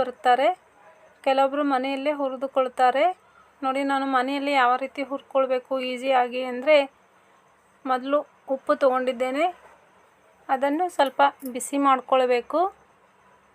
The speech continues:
ಚೆನ್ನಾಗಿ ಬಿಸಿ ಆದ ಮೇಲೆ ಗ್ಯಾಸ್ ಸಣ್ಣಗೆ ಮಾಡ್ಕೊಳ್ಬೇಕು.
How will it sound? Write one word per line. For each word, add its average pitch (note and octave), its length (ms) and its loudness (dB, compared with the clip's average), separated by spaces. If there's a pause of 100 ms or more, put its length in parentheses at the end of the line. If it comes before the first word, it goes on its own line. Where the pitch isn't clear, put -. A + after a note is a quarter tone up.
(2000)
ಚೆನ್ನಾಗಿ C#4 540 -2 (100)
ಬಿಸಿ C4 260 -8 (120)
ಆದ C4+ 200 0 (120)
ಮೇಲೆ B3+ 260 2 (4000)
ಗ್ಯಾಸ್ C#4 280 2
ಸಣ್ಣಗೆ C4+ 380 -2 (100)
ಮಾಡ್ಕೊಳ್ಬೇಕು. B3+ 720 0